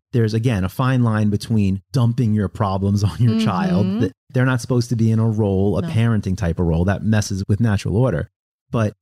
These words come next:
Speaker 1: they don't feel responsible for you.
Speaker 2: Sure.
Speaker 1: But, but at the same time, where they can see, "Oh, wow. Oh, so you guys are scared?"
Speaker 2: I know what I need to do. I know I need to set my goals,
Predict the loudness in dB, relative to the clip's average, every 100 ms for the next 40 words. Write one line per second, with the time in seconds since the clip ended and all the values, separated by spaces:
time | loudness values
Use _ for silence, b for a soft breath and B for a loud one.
0 | -4 0 2 0 0 0 0 0 -4 -2
1 | 0 0 0 -2 0 0 2 2 2 2
2 | 0 -2 -2 -2 0 -2 -2 0 0 0
3 | -2 0 -2 -6 _ -2 2 0 0 -4
4 | -4 -8 -2 0 0 -2 -6 0 2 2
5 | 0 0 0 -2 -4 -10 -4 -2 0 0
6 | 0 0 -2 -4 -4 -4 -4 -2 0 0
7 | -2 -8 _ _ _ _ -2 0 0 0
8 | 0 0 0 0 2 2 0 -2 -2 -2
9 | -2 -6 -4 -2 0 2 2 2 2 0
10 | -2 -4 -4 0 0 2 0 0 -4 -10